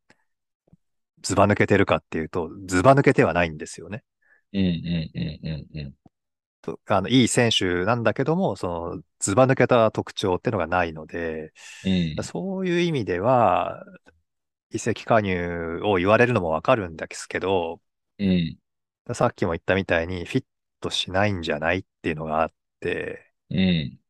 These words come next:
Speaker 1: で、例えば一人で点取れるクオリティの選手がね、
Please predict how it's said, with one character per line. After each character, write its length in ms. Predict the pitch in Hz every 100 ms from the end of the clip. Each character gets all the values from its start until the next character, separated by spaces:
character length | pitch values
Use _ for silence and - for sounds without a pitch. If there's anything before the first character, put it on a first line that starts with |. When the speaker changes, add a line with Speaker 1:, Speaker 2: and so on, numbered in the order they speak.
| _ _ _ _ _ _ _
Speaker 1:
で、 80 | 135
例 240 | 143 247
え 40 |
ば 100 | 247
一 200 | 220 -
人 100 | 185
で 100 | 208
点 240 | 202 - 117
取 140 | 117
れ 60 | 120
る 320 | 92 82 - _ _ _ _ _ _ _
ク 120 | -
オ 60 | 101
リ 100 | 92
テ 120 | -
ィ 40 | 92
の 100 | 90
選 200 | 113 90
手 160 | -
が 100 | -
ね、 140 | 120